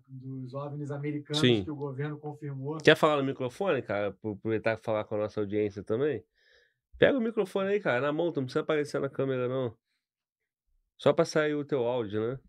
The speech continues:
Speaker 1: Acho que tá saindo.
Speaker 2: O, o Glauber tá um fofo hoje, né, cara?
Speaker 1: É.
Speaker 2: Ou, ou não?
Speaker 1: Tá, hoje
Speaker 2: Que que
Speaker 1: tá.
Speaker 2: vocês acham?
Speaker 1: Hoje tá.
Speaker 2: Ah.
Speaker 1: Você vai ser mais rígido depois que acabar e não tiver mais no podcast.
Speaker 2: Porrada vai comer, né?
Speaker 1: <laughs> Então, a gente tem isso, gente. A gente tem o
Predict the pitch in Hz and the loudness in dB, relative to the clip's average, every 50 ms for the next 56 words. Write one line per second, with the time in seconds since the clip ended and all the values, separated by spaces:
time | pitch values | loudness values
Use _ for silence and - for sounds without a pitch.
0 | _ _ - _ _ _ _ _ _ - 147 160 170 - _ - - 202 196 - | _ _ -20 _ _ _ _ _ _ -20 -18 -16 -18 -18 _ -4 -4 -4 0 4
1 | 226 190 165 151 156 147 135 127 - 185 165 165 - 226 240 226 - 247 254 220 | 6 6 6 4 0 -4 -6 -2 2 2 4 4 4 2 2 2 2 2 0 0
2 | 190 - - 185 208 208 - - 160 170 190 208 190 175 180 190 208 208 180 143 | -2 2 4 4 4 4 2 0 2 4 4 6 6 6 4 4 4 2 2 2
3 | - 143 123 107 98 92 92 _ - 131 139 143 143 151 160 175 160 160 151 131 | 2 2 2 2 0 -2 -6 _ -10 -6 -2 0 0 2 6 6 6 6 6 4
4 | - 156 156 151 151 147 131 113 98 95 - _ _ _ _ _ _ - 143 151 | 2 4 4 4 4 4 4 2 2 -2 -6 _ _ _ _ _ _ 0 4 4
5 | 165 170 160 170 170 165 175 175 180 180 165 147 165 165 151 120 107 147 135 143 | 4 6 6 6 8 6 6 8 6 6 6 6 6 6 6 4 2 2 -2 -4
6 | 151 - 147 139 135 131 - - _ _ _ _ _ _ _ _ _ _ _ _ | -4 -4 -4 -4 -4 -6 -8 -12 _ _ _ _ _ _ _ _ _ _ _ _
7 | _ _ _ _ _ _ _ _ _ - 120 131 131 123 110 95 95 143 135 143 | _ _ _ _ _ _ _ _ _ 4 6 6 6 4 2 0 -2 -4 -2 -2
8 | 143 139 - 156 147 147 151 147 147 - 151 156 143 147 147 151 156 165 151 - | -2 -2 -2 -2 0 0 0 -2 0 -2 -2 -2 -2 -4 -4 -2 -2 -2 -2 0
9 | 151 151 143 151 139 143 147 139 131 139 139 139 139 135 131 - 147 135 143 139 | 0 0 0 -2 -4 -2 -2 -2 -2 -2 -2 -2 -2 -4 -4 -6 -6 -4 -4 -4
10 | 135 135 139 151 147 147 135 135 - - 117 120 123 143 143 139 139 135 - - | -4 -4 -4 -4 -4 -4 0 2 2 4 4 4 2 4 4 2 0 -2 -4 -4
11 | - 110 107 110 110 107 101 101 98 - - 202 202 196 - - 202 - 196 _ | -6 -4 0 2 2 2 2 -2 -4 -4 -4 -6 -6 -6 -6 -8 -10 -10 -10 _
12 | - - - - - - - - _ _ _ - 214 220 214 226 196 165 143 147 | -18 -20 -20 -20 -20 -20 -20 -20 _ _ _ -6 -4 0 4 4 4 4 4 2
13 | 170 170 - - 233 233 240 214 185 - 170 156 147 139 131 135 135 135 151 147 | 0 -2 -4 0 0 2 4 4 2 0 0 -2 -2 -2 -2 -2 -4 -4 -4 -6
14 | 139 - - 160 160 160 160 156 147 139 131 127 | -6 -8 -6 -6 -4 -4 -4 -2 -2 -4 -4 -6